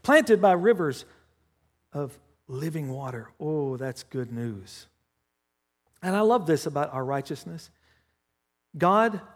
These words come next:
blamed Jesus for our sins. He blamed his son, his innocent son, who never sinned. He blamed him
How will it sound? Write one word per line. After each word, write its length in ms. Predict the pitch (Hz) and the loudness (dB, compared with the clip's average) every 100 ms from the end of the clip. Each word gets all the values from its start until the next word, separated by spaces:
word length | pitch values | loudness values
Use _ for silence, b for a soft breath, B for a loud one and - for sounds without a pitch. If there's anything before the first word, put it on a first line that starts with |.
| _ | _
blamed 600 | 135 156 185 196 202 - 147 | -6 -2 0 0 0 -4 -10
Jesus 840 | 123 165 135 - 131 - - - _ _ _ _ _ _ _ _ _ _ _ _ | -4 -4 -4 -10 -16 -16 -20 -20 _ _ _ _ _ _ _ _ _ _ _ _
for 180 | - 139 - | -8 -8 -4
our 420 | 147 151 160 156 - _ _ _ _ | -4 -2 -4 -8 -16 _ _ _ _
sins. 600 | - 139 104 120 - _ _ _ _ _ _ _ _ _ _ _ _ _ _ _ _ | -18 -16 -16 -20 -20 _ _ _ _ _ _ _ _ _ _ _ _ _ _ _ _
He 160 | - 170 | -6 -6
blamed 420 | 127 156 190 196 | -4 -2 -2 -2
his 200 | 180 180 | -4 -6
son, 420 | - 139 107 110 | -8 -10 -10 -12
his 240 | - 139 - - | -6 -6 -6 -6
innocent 400 | 190 202 214 214 | -6 -4 -8 -14
son, 440 | - 117 110 120 _ _ | -12 -12 -12 -16 _ _
who 120 | - 147 | -8 -6
never 280 | 151 196 | -4 -4
sinned. 180 | 208 147 | -6 -8
He 100 | 127 | -8
blamed 400 | 139 135 160 151 | -8 -6 -4 -6
him 420 | 131 196 156 120 | -8 -10 -8 -10